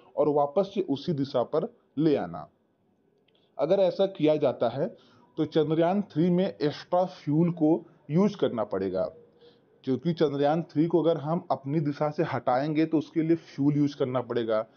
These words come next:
फिर अपनी दिशा में वापस लाएंगे तो फिर उसके लिए अलग से फ्यूल यूज़ करना पड़ेगा और इन सभी चीज़ों के बीच समय चला जाएगा।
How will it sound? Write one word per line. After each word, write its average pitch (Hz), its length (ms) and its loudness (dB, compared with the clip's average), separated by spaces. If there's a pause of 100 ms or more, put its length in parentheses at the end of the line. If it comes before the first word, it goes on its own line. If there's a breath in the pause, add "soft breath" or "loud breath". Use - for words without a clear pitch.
(400 soft breath)
फिर 185 300 2
अपनी 147 280 0
दिशा 160 260 2
में 156 80 -2
वापस 127 380 2
लाएंगे 151 380 2
तो 165 160 -2
फिर 180 200 -2
उसके 170 260 0
लिए 160 240 2
अलग 123 200 2
से - 160 -12
फ्यूल 143 300 -4
यूज़ 143 180 -2
करना 127 260 -2
पड़ेगा 117 440 0 (440 soft breath)
और 160 200 2
इन 196 120 0
सभी 160 280 0
चीज़ों 165 300 0
के 165 160 -2
बीच 156 360 -4 (300 soft breath)
समय 143 380 -2
चला 135 280 0
जाएगा। 113 440 0